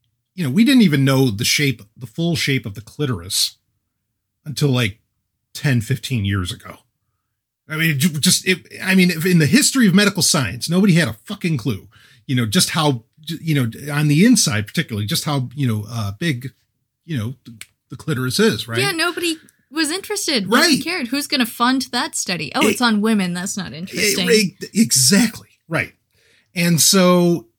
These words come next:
Speaker 1: yes, I mean, for people to think, I mean, I'm just saying that, yes, there is new, there are new things to be learned, and I'm glad that it's being explored, um, with, is particularly with this book. I think that's wonderful.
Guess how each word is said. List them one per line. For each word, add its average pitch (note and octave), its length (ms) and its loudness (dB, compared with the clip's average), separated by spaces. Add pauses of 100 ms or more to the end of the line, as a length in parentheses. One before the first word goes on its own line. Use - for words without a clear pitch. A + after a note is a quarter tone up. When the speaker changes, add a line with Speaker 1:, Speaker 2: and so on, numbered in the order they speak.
Speaker 1:
yes, F3+ 460 0
I E3 100 -2
mean, D#3 200 2
for D3 140 0
people F#3+ 260 4
to D3 40 2
think, - 520 -2 (840)
I F#3 80 0
mean, F3+ 140 2
I'm F#3+ 160 2
just G#3+ 180 4
saying F#3+ 220 6
that, D#3 260 -2
yes, D#3 220 0
there C3+ 160 0
is A#2 180 0
new, D3+ 160 4 (160)
there C#3 120 -4
are C3 100 0
new D3 160 0
things C3+ 360 -4
to - 80 -10
be A2+ 140 -2
learned, A2 460 -4 (120)
and A2 140 -12
I'm G#2 120 -6
glad B2 260 -4
that G#2+ 100 -6
it's G#2 120 -8
being G2+ 480 -6 (120)
explored, - 600 -12 (520)
um, F#2 560 -10
with, A2 160 -8
is B2 180 -6
particularly A#2 480 -4
with G2+ 120 -4
this G#2 100 -6
book. - 380 -20
I G#2+ 40 -20
think C#3+ 180 -20
that's G#2+ 180 -14
wonderful. G2 420 -18